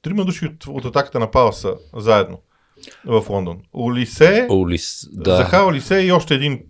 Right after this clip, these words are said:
Speaker 1: а, човек в момента
Speaker 2: Е,
Speaker 1: ми,
Speaker 2: той
Speaker 1: ми
Speaker 2: е като
Speaker 1: обягва името.
Speaker 2: както в началото на, на периода с контролите с Канте и, и Лофтъс-Чийк, които
Speaker 1: Да.
Speaker 2: не можаха да заминат за Америка. Ми то за сега не изглежда да е голям проблем, но тук малко прекрачваме в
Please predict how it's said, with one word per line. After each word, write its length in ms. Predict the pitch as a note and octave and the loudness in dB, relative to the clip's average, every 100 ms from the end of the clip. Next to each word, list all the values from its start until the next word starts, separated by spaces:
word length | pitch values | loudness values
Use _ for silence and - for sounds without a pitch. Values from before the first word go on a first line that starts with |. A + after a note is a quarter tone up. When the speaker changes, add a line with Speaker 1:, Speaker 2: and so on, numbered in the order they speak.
| - | -8
Speaker 1:
а, 160 | B2 A#2 | -6 -2
човек 200 | D3+ D3 | -4 -2
в 40 | |
момента 240 | C#3 C3+ - | -4 0 0
Speaker 2:
Е, 40 | |
Speaker 1:
ми, 160 | A#2+ A2+ - | 0 -6 4
Speaker 2:
той 100 | B2 | 6
Speaker 1:
ми 120 | B2+ | 6
Speaker 2:
е 20 | |
като 80 | A2+ | 6
Speaker 1:
обягва 180 | A2+ C#3 | 4 4
името. 100 | G2 | 6
Speaker 2:
както 480 | C3+ - D3+ C3+ B2+ | 6 4 -2 -2 -4
в 80 | C#3 | -6
началото 560 | C3 C3 C3 B2+ - | 0 4 4 2 -2
на, 380 | A#2+ A2+ E2+ C2 | 0 2 2 0
на 240 | G2+ G2 | -2 -2
периода 460 | F#2+ G#2 F#2+ G2+ G2 | -2 0 4 2 2
с 60 | - | -4
контролите 720 | - E2 G2 G#2 A#2+ - A#2+ | -8 -4 0 0 0 -6 -8
с 240 | - - | -8 -10
Канте 380 | - A2 G#2 A#2+ | -2 0 2 0
и, 380 | A#2+ A#2 A2+ G2+ | 2 0 -2 -4
и 120 | G#2+ | -2
Лофтъс-Чийк, 640 | A2+ A2 - A#2 - A#2+ | 0 0 -2 -14 -6 -6
които 300 | G2+ G#2 G2+ | -6 -8 -4
Speaker 1:
Да. 100 | G#2+ | 0
Speaker 2:
не 60 | G#2 | 0
можаха 460 | G#2+ G#2 G#2+ G2+ G2 | 0 -2 -2 -2 -6
да 100 | F#2+ | -6
заминат 440 | F#2+ F#2+ E2+ E2+ | -6 -6 -6 -6
за 120 | E2+ | -8
Америка. 380 | D#2+ D#2 D#2 - - - - - | -6 -6 -8 -12 -20 -18 -16 -8
Ми 80 | G#2 | 0
то 180 | - C3+ | 4 2
за 160 | D3 | 2
сега 200 | C#3+ C#3 | 4 4
не 120 | D3+ | 4
изглежда 400 | C#3 A#2+ C#3 D3 | 0 2 2 2
да 100 | D3 | 0
е 60 | C#3 | -2
голям 320 | B2 A#2 G#2+ | 0 0 0
проблем, 400 | G2+ F#2 A2 B2+ | -4 -4 -2 -2
но 80 | C3 | -4
тук 240 | A#2 A#2+ B2 | -8 -8 -2
малко 340 | B2+ B2 - | -2 -2 -4
прекрачваме 680 | A#2 G#2 A2+ A#2+ - A#2 A#2 | -4 0 0 0 -2 -4 -4
в 220 | G#2+ | -4